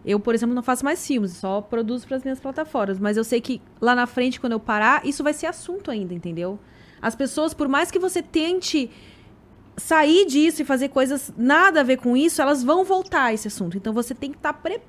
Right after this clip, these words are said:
bem preparado psicologicamente, porque sempre alguém, "Ah, mas e quando você fazia filmes? Mas e não sei o quê?" Porque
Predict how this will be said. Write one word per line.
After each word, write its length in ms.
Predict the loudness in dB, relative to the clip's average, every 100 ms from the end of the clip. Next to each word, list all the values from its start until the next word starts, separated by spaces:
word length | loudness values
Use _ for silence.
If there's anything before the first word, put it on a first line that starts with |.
| -12
bem 360 | -4 0 0 0
preparado 480 | -4 -2 0 0 0
psicologicamente, 1120 | -2 -2 0 0 0 -2 0 2 0 -2 -6 -10 -20 -12
porque 220 | -4 -4
sempre 460 | -2 0 0 0
alguém, 200 | 2 0 -2 -10 -4
"Ah, 180 | -2 0
mas 160 | 2
e 60 | 2
quando 300 | 2 0 2
você 200 | 2 0
fazia 320 | 0 2 2 0
filmes? 440 | 0 0 0 0
Mas 240 | 0 0 0
e 80 |
não 100 | -2
sei 140 | -4 -4
o 40 |
quê?" 200 | -4 -4
Porque 360 | -4 -2 -2